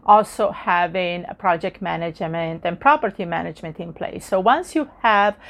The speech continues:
all these components, then you can really run your business virtually. Okay,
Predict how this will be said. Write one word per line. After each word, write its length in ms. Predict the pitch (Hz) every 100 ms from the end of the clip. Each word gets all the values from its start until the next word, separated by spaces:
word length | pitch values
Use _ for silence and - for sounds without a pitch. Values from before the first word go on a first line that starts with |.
| - - - -
all 340 | 214 220 233 -
these 480 | 185 202 180 180 -
components, 1000 | - 180 - - 311 294 160 - 196 - - - - -
then 460 | 175 233 240 247 -
you 200 | 214 214
can 280 | - 196 180
really 460 | 214 240 247 254
run 320 | - 190 185
your 160 | 185 190
business 500 | 170 175 - 175 -
virtually. 640 | - 269 269 - 202 - - _ _ 202
Okay, 420 | - 202 180 185